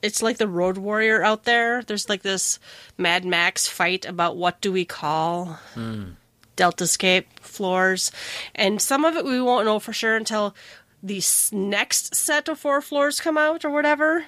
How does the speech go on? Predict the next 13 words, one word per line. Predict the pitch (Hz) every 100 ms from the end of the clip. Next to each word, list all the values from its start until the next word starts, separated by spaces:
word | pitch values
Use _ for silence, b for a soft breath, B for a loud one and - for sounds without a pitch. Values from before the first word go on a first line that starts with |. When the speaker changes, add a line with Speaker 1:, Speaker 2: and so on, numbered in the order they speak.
| -
Speaker 1:
Because | 240 226
are | 214 220
they, | 233 226
is | 233 226
it | 240
gonna | 254 247
be | 220
Delta | 226 220 226
Scape | - 226 214
five, | - - 226 208
six, | - - -
and | 214
seven? | - 233 214 226 277